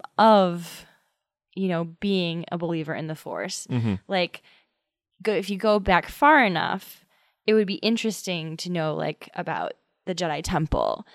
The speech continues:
Speaker 1: and, you know, stuff like that, like, those type of things where, like, being a Jedi was more popular than it had become when we, when we encounter it.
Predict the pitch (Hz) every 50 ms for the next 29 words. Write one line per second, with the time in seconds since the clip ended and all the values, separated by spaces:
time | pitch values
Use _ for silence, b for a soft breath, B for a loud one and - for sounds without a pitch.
0 | b b b b b - 190 180 175 170 165 156 160 156 160 160 - - _ _
1 | - 208 190 180 - - 208 196 190 - 190 185 - - 170 156 - - 175 180
2 | 160 165 180 175 175 175 165 - - - - 180 170 170 170 180 175 175 160 165
3 | 170 160 - 170 165 - - b b b b b b b _ - 208 202 196 190
4 | 180 190 180 180 170 170 175 160 165 165 156 151 156 - - - - - _ _
5 | _ _ _ - 180 175 165 160 - - 190 175 170 - 185 165 165 165 165 160
6 | 170 160 160 - 165 151 160 151 151 - 135 - - - - 180 151 143 147 156
7 | 160 160 170 180 185 175 170 165 165 160 156 151 - - _ 165 170 165 170 180
8 | 180 165 151 156 - - - - - - - 50 - -